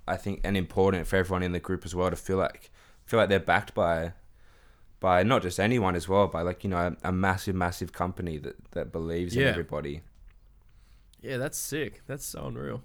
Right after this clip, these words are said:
Speaker 1: Crazy, man.
Speaker 2: Uh, man, that, that would, yeah, that, that's memories, I guess. When
Speaker 1: Yeah.
Speaker 2: you're young, you're building, you're building
Speaker 1: Wow.
Speaker 2: memories. Are you wi-, are you with them exclusively? So, like, Conver-, you can only have Converse? 'Cause I know with,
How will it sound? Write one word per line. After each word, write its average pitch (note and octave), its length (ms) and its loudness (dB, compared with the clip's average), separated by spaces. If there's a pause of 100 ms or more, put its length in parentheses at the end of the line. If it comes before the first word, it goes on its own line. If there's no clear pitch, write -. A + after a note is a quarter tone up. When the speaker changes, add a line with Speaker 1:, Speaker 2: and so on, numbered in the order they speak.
(140)
Speaker 1:
Crazy, F#2+ 360 0
man. E2+ 240 -4 (160)
Speaker 2:
Uh, - 60 -4 (760)
man, A2 340 -2 (280)
that, C#3 180 -2
that D3 180 4
would, D3+ 140 2
yeah, B2 340 4
that, A2+ 200 -4 (220)
that's G#2+ 200 -8
memories, G2+ 400 -8
I E2+ 80 -12
guess. E2+ 340 -12
When F#2+ 100 0
Speaker 1:
Yeah. G2 300 10
Speaker 2:
you're F#2 80 -4
young, G#2 180 -8
you're G2+ 100 -10
building, G2+ 440 -8 (100)
you're - 80 -10
building G#2+ 280 -6
Speaker 1:
Wow. G#2 60 -4
Speaker 2:
memories. A2 340 -6 (400)
Are D3+ 80 4
you F3+ 180 2
wi-, G3 240 -2
are D#3 80 0
you E3+ 240 0
with F#3 200 0
them F3+ 140 -2
exclusively? E3 840 -4
So, D3 240 -2
like, A#2+ 380 -2 (920)
Conver-, B2 400 2
you A#2+ 120 -2
can A2+ 140 -2
only A2+ 300 -2
have A2 200 -6
Converse? A#2 360 -6
'Cause C#3+ 140 -4
I D3 60 0
know D3+ 240 -2
with, C3 280 -6